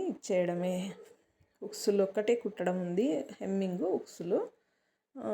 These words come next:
ఓవర్లాక్ చేసి ఇచ్చేస్తాను. చూడండి, మీకు బ్లౌజ్ కూడా కొలిచి చూపిస్తున్నాను. పర్ఫెక్ట్గా సెట్ అయింది. ఈ ఆది బ్లౌజ్కి, నేను కుట్టిన బ్లౌజ్కి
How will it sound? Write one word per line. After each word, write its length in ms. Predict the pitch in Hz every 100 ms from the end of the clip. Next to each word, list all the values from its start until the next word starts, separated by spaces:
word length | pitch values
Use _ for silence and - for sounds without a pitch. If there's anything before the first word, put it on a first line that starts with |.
| 208
ఓవర్లాక్ 500 | 196 196 185 185 185
చేసి 380 | - - 185 - 370
ఇచ్చేస్తాను. 760 | 339 - - - - 165 175 349 - _ _ _ _ _ _ -
చూడండి, 340 | 196 180 185 190 _ _
మీకు 280 | 208 208 208 196
బ్లౌజ్ 360 | 196 190 190
కూడా 200 | 190 214 208
కొలిచి 400 | 196 185 196 -
చూపిస్తున్నాను. 760 | 202 180 190 - 185 175 185 247
పర్ఫెక్ట్గా 640 | - 185 - 190 - 208 226
సెట్ 320 | - 190 -
అయింది. 380 | 190 185 180 247 294 - _ _ _
ఈ 120 | - 202
ఆది 260 | 185 185
బ్లౌజ్కి, 540 | 185 196 185 185 - 254 247
నేను 220 | 196 180
కుట్టిన 340 | 180 180 190
బ్లౌజ్కి 560 | 180 180 175 175 - 233